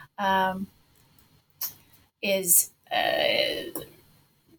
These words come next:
deeply troubling when we share it with broader audiences, and, um, meaningful and sparks lots of concer-,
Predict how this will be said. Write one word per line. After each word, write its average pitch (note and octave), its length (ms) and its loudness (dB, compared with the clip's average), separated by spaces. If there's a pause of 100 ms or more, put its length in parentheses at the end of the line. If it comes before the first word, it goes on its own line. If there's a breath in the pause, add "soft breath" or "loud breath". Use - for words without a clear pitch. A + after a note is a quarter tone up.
deeply A3+ 340 2
troubling G#3+ 460 2
when G3+ 140 0
we F#3+ 100 -8
share A3+ 340 4
it - 420 0
with G3+ 300 -4
broader G#3 340 2
audiences, G#3+ 1040 0
and, G#3 420 2 (100)
um, G3+ 440 0 (400 loud breath)
meaningful G#3+ 880 2
and G#3 320 0
sparks - 520 0
lots G#3+ 360 -2
of G#3 240 0
concer-, - 520 0